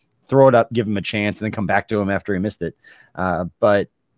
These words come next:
you know, if somebody's got an eighty-five percent completion percentage, probably means they're throwing a lot of checkdowns, a lot of simple passes, not really delivering the ball and have, running an efficient offense. Similar to tackles, you can get a lot of tackles, but if they're all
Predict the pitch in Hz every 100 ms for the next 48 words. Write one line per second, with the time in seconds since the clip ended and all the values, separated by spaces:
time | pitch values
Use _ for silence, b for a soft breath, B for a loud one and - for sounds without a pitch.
0 | _ - 98 92 101 - 139 135 101 120
1 | 110 98 87 123 120 - 113 107 104 123
2 | 101 92 - 135 110 95 95 - 90 87
3 | 85 - B B - 262 269 220 180 175
4 | 185 160 156 123 - 143 147 139 131 117
5 | 123 107 147 107 104 - 143 120 107 104
6 | 107 110 113 104 98 82 104 110 107 110
7 | 101 85 107 104 101 95 90 101 110 110
8 | 95 87 120 - 90 - 113 - 85 -
9 | - b b b - 127 113 98 95 -
10 | 117 110 92 90 - b b b 120 135
11 | 131 117 101 131 131 107 101 95 - 104
12 | 110 110 110 110 107